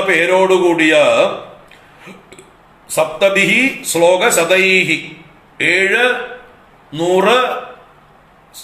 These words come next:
ശ്ലോകങ്ങളാൽ, അപ്പൊ എഴുന്നൂറ് ശ്ലോകങ്ങളാൽ ഉപനിബബന്ധ, ഉപബന്ധനം ചെയ്തു എന്ന് പറഞ്ഞാൽ ഗ്രന്ഥരൂപത്തിലാക്കി,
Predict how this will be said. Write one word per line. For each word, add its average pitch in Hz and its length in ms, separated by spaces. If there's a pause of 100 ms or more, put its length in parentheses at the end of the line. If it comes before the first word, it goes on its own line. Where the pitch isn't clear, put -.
(260)
ശ്ലോകങ്ങളാൽ, 175 800 (140)
അപ്പൊ 170 120 (120)
എഴുന്നൂറ് 233 460 (100)
ശ്ലോകങ്ങളാൽ 156 920 (520)
ഉപനിബബന്ധ, 160 800 (1160)
ഉപബന്ധനം 214 720 (140)
ചെയ്തു 165 340 (400)
എന്ന് 160 140
പറഞ്ഞാൽ 175 280 (100)
ഗ്രന്ഥരൂപത്തിലാക്കി, 165 1300